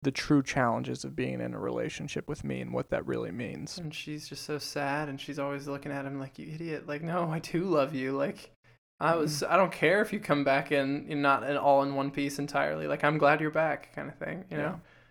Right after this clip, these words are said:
Speaker 1: And so this next scene that we're about to go into is probably the, my favorite scene in the movie. Um, Homer goes back home that night. He goes downstairs to get some milk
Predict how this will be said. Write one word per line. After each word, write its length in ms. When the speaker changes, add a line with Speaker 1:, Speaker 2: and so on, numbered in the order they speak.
Speaker 1:
And 120
so 120
this 240
next 260
scene 280
that 100
we're 100
about 300
to 80
go 180
into 400
is 300
probably 480
the, 100
my 220
favorite 400
scene 260
in 100
the 60
movie. 420
Um, 400
Homer 520
goes 240
back 280
home 260
that 160
night. 420
He 100
goes 240
downstairs 640
to 80
get 200
some 200
milk 220